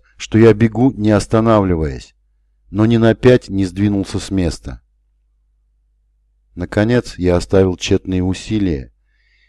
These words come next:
видя, что какое-то заклятие изменило само пространство вокруг жилища Авикта, чтобы никто не смог выбраться отсюда. Смирившись со своей участью,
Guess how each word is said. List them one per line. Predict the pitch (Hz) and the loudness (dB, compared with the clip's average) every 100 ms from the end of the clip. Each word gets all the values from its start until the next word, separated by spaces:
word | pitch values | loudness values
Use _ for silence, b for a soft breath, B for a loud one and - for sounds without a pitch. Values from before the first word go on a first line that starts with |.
| _ | _
видя, | 92 101 127 98 73 | -6 0 0 0 -4
что | - - 101 | -6 -4 0
какое-то | 107 120 120 107 98 | 2 4 4 2 0
заклятие | 107 - 110 127 - 95 76 - | 0 0 2 2 2 -2 -4 -6
изменило | - 87 98 101 113 113 85 | -10 -8 -4 -4 -2 -2 -2
само | - 87 98 | -4 -2 -2
пространство | 90 90 - 95 107 107 - 78 | 0 -2 -2 0 0 0 -6 -8
вокруг | 65 87 - 98 82 | -2 -4 -2 -4 -4
жилища | 87 95 98 - 90 | -4 -2 -4 -2 0
Авикта, | 90 90 90 - 69 - _ _ _ - | 0 0 -6 -8 -12 -12 _ _ _ -20
чтобы | - 110 104 | -4 0 0
никто | 107 - 113 | 0 0 0
не | 104 | 0
смог | 98 107 104 104 | -2 -2 -2 0
выбраться | 110 90 85 - 80 | 0 0 -2 -2 -6
отсюда. | - - 85 73 60 _ _ _ _ _ _ _ _ _ _ _ _ _ _ _ | -6 -8 -8 -8 -14 _ _ _ _ _ _ _ _ _ _ _ _ _ _ _
Смирившись | - 110 113 135 - 87 - - | -6 0 2 2 0 -6 -6 -10
со | 98 | -10
своей | - 95 95 98 - | 0 2 4 2 0
участью, | 120 - 98 - 73 64 | -4 -4 -8 -10 -12 -12